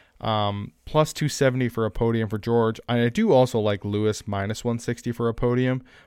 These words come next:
but I think what maybe is even more intriguing is if you go Lewis top two finish on Bet three six five for plus one ten.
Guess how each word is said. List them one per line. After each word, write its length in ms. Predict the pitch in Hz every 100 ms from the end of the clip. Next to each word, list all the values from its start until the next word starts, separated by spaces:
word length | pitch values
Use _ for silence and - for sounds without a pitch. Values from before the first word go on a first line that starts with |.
| -
but 240 | 117 113
I 140 | - 107
think 320 | - 131 123
what 300 | - 113 101
maybe 380 | 113 113 110 107
is 120 | 101
even 140 | 107 101
more 240 | 98 110
intriguing 520 | 117 - 123 123 139
is 140 | 120 107
if 120 | 104
you 60 |
go 160 | 95 107
Lewis 500 | 98 98 104 101 - - _
top 340 | - 113 113 - -
two 300 | - 117 110
finish 500 | - 110 123 151 -
on 180 | 135 135
Bet 160 | 143 139
three 160 | 139
six 260 | - 135 -
five 280 | 135 139 147
for 80 |
plus 340 | 117 - 110 -
one 420 | - 104 107 107 110
ten. 480 | - 123 123 175